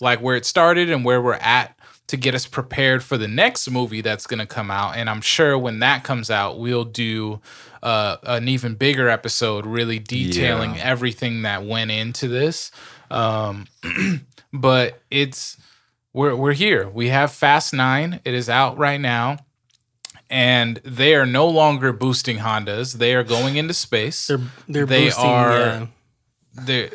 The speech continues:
Speaker 1: what are they boosting? What were you
Speaker 3: Themselves
Speaker 1: gonna
Speaker 3: into
Speaker 1: say?
Speaker 3: space.
Speaker 1: I knew you were gonna say
Speaker 3: Themselves
Speaker 1: something.
Speaker 3: into space.
Speaker 1: <laughs>
Speaker 3: Pontiac's in space.
Speaker 2: They
Speaker 1: Pontiac Fiero's in space,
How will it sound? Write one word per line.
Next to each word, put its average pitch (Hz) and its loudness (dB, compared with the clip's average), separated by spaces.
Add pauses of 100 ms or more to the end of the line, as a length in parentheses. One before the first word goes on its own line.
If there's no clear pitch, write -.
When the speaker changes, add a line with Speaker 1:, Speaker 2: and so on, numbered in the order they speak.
(100)
Speaker 1:
what 131 -6
are 127 -6
they 117 -6
boosting? 107 -14 (440)
What - -8
were 139 2
you 131 2
Speaker 3:
Themselves 139 4
Speaker 1:
gonna 131 6
Speaker 3:
into 117 2
Speaker 1:
say? - -8 (160)
Speaker 3:
space. 139 2
Speaker 1:
I - -4
knew 156 4
you 156 8
were 143 4
gonna 147 6
say - 0
Speaker 3:
Themselves 180 4
Speaker 1:
something. - 8
Speaker 3:
into 190 4
space. 143 -2 (200)
Speaker 1:
<laughs> - -14
Speaker 3:
Pontiac's 185 2
in 143 -2
space. 107 -10
Speaker 2:
They 107 6
Speaker 1:
Pontiac 165 4
Fiero's 147 4
in 156 -4
space, 110 -2